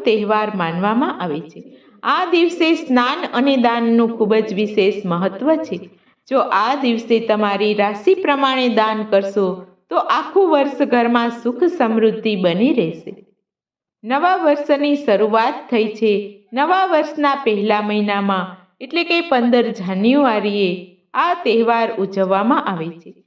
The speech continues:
આ સાથે જ ગ્રહોના રાજા માનવામાં આવતા સૂર્ય પણ જાન્યુઆરી મહિનામાં જ પોતાની રાશિ બદલવા જઈ રહ્યા છે. એટલે કે સૂર્યનારાયણ દેવ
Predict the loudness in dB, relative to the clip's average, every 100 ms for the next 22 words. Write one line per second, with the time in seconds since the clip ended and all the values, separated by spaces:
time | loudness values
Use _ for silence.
0 | _ _ -4 -2 -2 -2 -2 2 2 2
1 | 0 2 2 2 2 2 2 2 0 0
2 | 0 0 -2 0 0 0 0 -2 -2 -2
3 | -2 -2 -2 -4 -14 _ _ _ -2 2
4 | 2 2 0 -2 0 0 2 2 4 2
5 | 2 0 2 2 0 0 -2 -2 -6 -14
6 | -20 _ -4 0 0 0 -2 0 0 0
7 | -2 0 2 2 2 2 0 0 -2 0
8 | 0 2 2 -2 -8 -14 -16 _ _ -14
9 | -2 -2 0 0 0 2 2 2 0 0
10 | -2 0 0 0 0 2 2